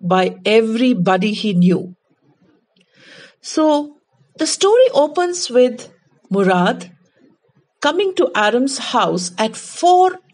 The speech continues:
A M in the morning. He taps on the window to Aram's room. When Aram looks out of the window, he's quite taken aback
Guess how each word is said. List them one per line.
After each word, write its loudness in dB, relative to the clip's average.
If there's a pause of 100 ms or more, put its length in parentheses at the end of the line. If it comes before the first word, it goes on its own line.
A 4
M -2
in 0
the -4
morning. -2 (1300)
He -6
taps -6 (100)
on 0
the 0
window 0 (260)
to -12
Aram's -2
room. -6 (760)
When -4
Aram -2
looks -2
out -2
of -10
the -2
window, -2 (540)
he's -6
quite -4
taken 0
aback -4